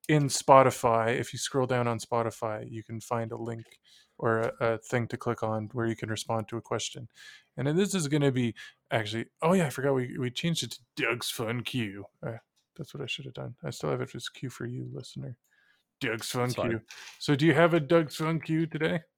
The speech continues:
Speaker 2: I do. This week's question is,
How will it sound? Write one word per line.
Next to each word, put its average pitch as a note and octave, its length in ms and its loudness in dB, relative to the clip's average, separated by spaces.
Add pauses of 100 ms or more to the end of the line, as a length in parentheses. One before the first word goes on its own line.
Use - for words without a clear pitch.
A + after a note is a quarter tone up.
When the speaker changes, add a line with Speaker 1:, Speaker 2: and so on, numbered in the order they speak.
(1300)
Speaker 2:
I F#3 140 12
do. D3+ 380 10 (720)
This A3+ 340 6
week's G3+ 300 6
question A#2+ 580 6 (100)
is, F#2+ 640 0